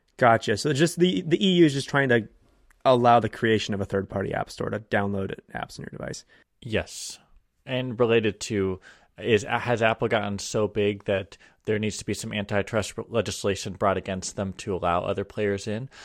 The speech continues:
Speaker 2: Um, <laughs> Epic is a fascinating case itself that, you know, this is the, the, uh, company that makes Fortnite, where they're saying, "Hey, we should be allowed to have more flexibility and let other players come in."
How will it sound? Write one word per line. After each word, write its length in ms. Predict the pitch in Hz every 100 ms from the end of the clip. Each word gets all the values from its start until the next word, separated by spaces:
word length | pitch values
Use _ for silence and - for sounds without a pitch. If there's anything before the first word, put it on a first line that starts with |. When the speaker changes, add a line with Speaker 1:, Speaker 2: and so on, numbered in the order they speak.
| - -
Speaker 2:
Um, 260 | - 104 95 - - -
<laughs> 300 | 139 - -
Epic 300 | 151 165 156
is 120 | 131
a 40 |
fascinating 500 | 117 120 113 117 110
case 240 | - 107 110
itself 380 | - 117 98
that, 100 | -
you 80 | 113
know, 160 | 98 87
this 200 | 98 104
is 100 | 92
the, 300 | 98 101 -
the, 280 | 104 95 98 - - - -
uh, 140 | - - - _ -
company 280 | 127 117 113
that 120 | 104
makes 200 | 104 -
Fortnite, 520 | - 131 104 95 101 _ - - _
where 120 | - 104
they're 120 | 107
saying, 280 | - 123 110
"Hey, 160 | 143 131
we 100 | 107
should 160 | -
be 80 | 131
allowed 380 | 110 110 117 113
to 60 | 107
have 260 | 113 104
more 300 | 104 107 107
flexibility 720 | - 120 - 104 113 107 104 101
and 300 | 95 95 95
let 200 | 101 101
other 140 | 98
players 300 | - 104 92
come 160 | - 104
in." 160 | 104